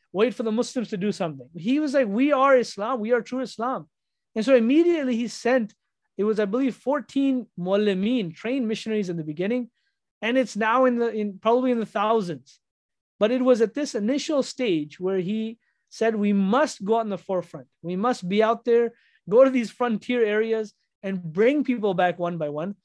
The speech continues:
bring them back to Islam, the truth. And if we don't do that, there will be nobody else on the face of this earth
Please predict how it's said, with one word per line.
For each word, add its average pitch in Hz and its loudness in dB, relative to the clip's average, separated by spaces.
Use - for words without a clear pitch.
bring 262 4
them 262 4
back 233 0
to 233 -6
Islam, 214 -4
the 170 -4
truth. 240 -4
And 202 0
if 185 -2
we 269 2
don't 302 4
do 240 2
that, 294 4
there 247 4
will 262 2
be 247 0
nobody 254 2
else 247 0
on 208 -10
the 185 -8
face 202 -6
of 180 -6
this 165 -8
earth 165 -2